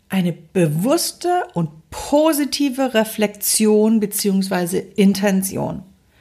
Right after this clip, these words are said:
Also es geht darum, den Blick ins Positive zu richten, bewusst ins Positive zu richten.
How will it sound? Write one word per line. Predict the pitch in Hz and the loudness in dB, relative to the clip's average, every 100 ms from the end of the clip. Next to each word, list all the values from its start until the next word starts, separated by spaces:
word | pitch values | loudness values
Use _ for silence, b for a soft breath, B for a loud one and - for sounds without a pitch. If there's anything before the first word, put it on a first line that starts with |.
| b b b b - | b b b b -8
Also | 180 175 | -6 -4
es | 180 - | -6 -2
geht | 262 285 | -2 2
darum, | 285 269 262 254 262 B B B B B _ _ _ - | 0 2 2 2 0 B B B B B _ _ _ 0
den | 185 180 - | 2 0 -4
Blick | - 220 381 415 - - _ _ _ _ _ _ _ | 0 2 2 -2 -18 -20 _ _ _ _ _ _ _
ins | 226 220 - - - | 0 0 -2 -12 -20
Positive | - 262 277 247 226 - 202 196 | -4 2 2 2 0 0 -2 -2
zu | - 175 | -6 -6
richten, | 185 175 - 151 - | -8 -8 -8 -8 -2
bewusst | 196 185 262 247 - - - | 0 2 2 2 -2 -6 -4
ins | 190 190 | -4 -4
Positive | - 180 180 175 180 165 170 | -6 -6 -6 -6 -6 -6 -8
zu | - | -10
richten. | - 165 - - - | -8 -12 -12 -14 -14